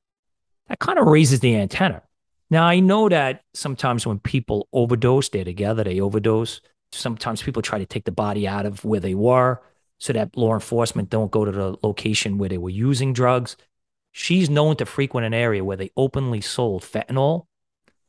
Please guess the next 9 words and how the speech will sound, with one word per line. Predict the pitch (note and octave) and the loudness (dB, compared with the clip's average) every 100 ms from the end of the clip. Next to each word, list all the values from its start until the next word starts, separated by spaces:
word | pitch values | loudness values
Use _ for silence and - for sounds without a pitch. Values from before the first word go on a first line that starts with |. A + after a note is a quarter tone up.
| _ _ _ | _ _ _
So | - E3+ | 0 4
I | D#3 | 4
think | D3+ F#3 D3+ _ | 4 0 0 _
that, | D3 A2+ C#3 D#3+ F#3+ G3 | -10 -2 0 2 -2 -2
along | B2 A#2+ C3 C#3 C3 | -4 -2 0 0 0
with | A#2+ A#2 - - _ _ _ | 0 -2 -4 -18 _ _ _
people | - D#3+ C#3 B2 | -6 -4 0 -2
believing | A2 A2 A#2+ A#2+ A#2 G#2+ | 0 -2 -2 -2 -2 -2
that | G2 F#2+ | -4 -6